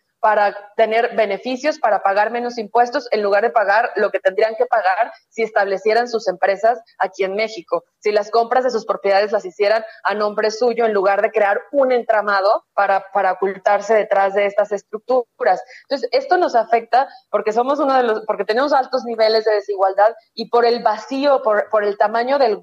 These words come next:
hueco de la evasión fiscal que, que tenemos en México y que las autoridades fiscales cal-, calculan en setecientos mil millones de pesos, que, que implica el tres por ciento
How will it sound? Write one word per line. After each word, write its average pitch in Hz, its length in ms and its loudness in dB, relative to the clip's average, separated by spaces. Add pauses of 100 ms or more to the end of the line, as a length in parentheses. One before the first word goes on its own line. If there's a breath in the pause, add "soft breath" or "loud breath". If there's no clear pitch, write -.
hueco 233 440 2
de 247 100 6
la 196 180 4
evasión 190 500 0
fiscal 226 560 -2 (220 loud breath)
que, 208 260 -2
que 196 120 -2
tenemos 214 340 -4
en 208 120 -4
México 208 340 -4
y 214 40 -2
que 196 100 -2
las 185 180 2
autoridades 190 420 0
fiscales 196 480 -4
cal-, 180 320 0
calculan 196 480 0
en 196 140 -6
setecientos 180 800 -4
mil 269 340 -4
millones 208 440 -2
de 196 100 -2
pesos, 208 400 -2
que, 180 240 -2 (160 soft breath)
que 185 80 -2
implica 208 440 -2
el 196 120 -4
tres 214 260 -2
por 202 200 -4
ciento 202 560 0